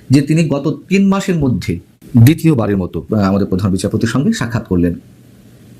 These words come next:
সুপ্রিম কোর্টের গণসংযোগ কর্মকর্তা, তিনি একটি বিজ্ঞপ্তি দিয়েছেন। তাতে কি বলা হচ্ছে? যে তারা দ্বিপক্ষীয় বিচারিক সহযোগিতা, মানবাধিকার সংরক্ষণ এবং আইনের শাসন সংক্রান্ত বিষয়গুলি নিয়ে বিস্তারিত আলোচনা করেছেন।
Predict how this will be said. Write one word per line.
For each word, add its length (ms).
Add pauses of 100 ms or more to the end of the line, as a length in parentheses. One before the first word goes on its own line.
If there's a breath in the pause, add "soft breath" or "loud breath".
(260)
সুপ্রিম 340
কোর্টের 380 (580)
গণসংযোগ 500
কর্মকর্তা, 420
তিনি 240
একটি 160
বিজ্ঞপ্তি 380
দিয়েছেন। 480 (200)
তাতে 200
কি 140
বলা 180
হচ্ছে? 480
যে 240
তারা 400 (100)
দ্বিপক্ষীয় 680
বিচারিক 600 (440)
সহযোগিতা, 680
মানবাধিকার 560
সংরক্ষণ 520
এবং 240
আইনের 340
শাসন 360
সংক্রান্ত 440
বিষয়গুলি 480
নিয়ে 220 (400 loud breath)
বিস্তারিত 460
আলোচনা 320
করেছেন। 400